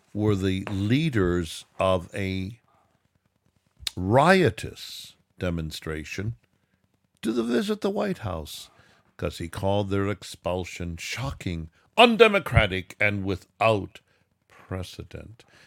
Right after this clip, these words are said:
And again, subsequently, probably as a result of all of that pressure, local officials did reinstate them temporarily. And then just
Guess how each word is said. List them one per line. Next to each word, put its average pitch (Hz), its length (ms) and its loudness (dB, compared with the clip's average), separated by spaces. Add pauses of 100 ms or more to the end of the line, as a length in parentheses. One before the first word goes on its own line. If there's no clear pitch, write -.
(180)
And 101 140 2
again, 92 640 2
subsequently, 87 920 -4 (640)
probably 101 500 0
as 87 140 -2
a 87 40 -6
result 90 540 -2
of 85 220 -4
all 98 340 2
of 85 80 -4
that 90 320 -4
pressure, 82 560 -8 (460)
local 92 480 0
officials 90 600 -4
did 101 220 -2
reinstate 87 800 -4
them 90 220 -4
temporarily. 82 1000 -6 (260)
And 104 240 2
then 107 240 2
just - 420 2